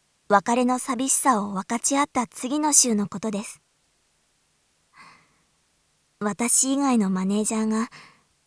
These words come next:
すべて退部しました。それもそのはずです。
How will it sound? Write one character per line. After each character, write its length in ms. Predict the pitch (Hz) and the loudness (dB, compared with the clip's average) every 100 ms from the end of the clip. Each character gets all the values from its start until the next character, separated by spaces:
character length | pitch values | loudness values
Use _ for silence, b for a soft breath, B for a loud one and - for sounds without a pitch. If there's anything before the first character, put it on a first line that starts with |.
| _ | _
す 260 | - - 330 | -2 -2 0
べ 140 | 359 | -2
て 200 | 339 240 - | 0 -2 -2
退 200 | - 196 | -6 -6
部 120 | 214 226 | 0 0
し 140 | 226 | 0
ま 120 | 240 | 0
し 100 | 254 | -2
た。 260 | 220 214 - _ _ _ _ _ _ _ _ _ _ _ _ _ _ - | -2 -6 -8 _ _ _ _ _ _ _ _ _ _ _ _ _ _ -10
そ 200 | - 208 | -2 -2
れ 100 | 208 | 0
も 140 | 220 | -2
そ 140 | 226 233 | -4 -4
の 80 | 226 | -6
は 140 | 262 | -6
ず 100 | 262 | -8
で 140 | 247 | -8
す。 120 | 254 | -10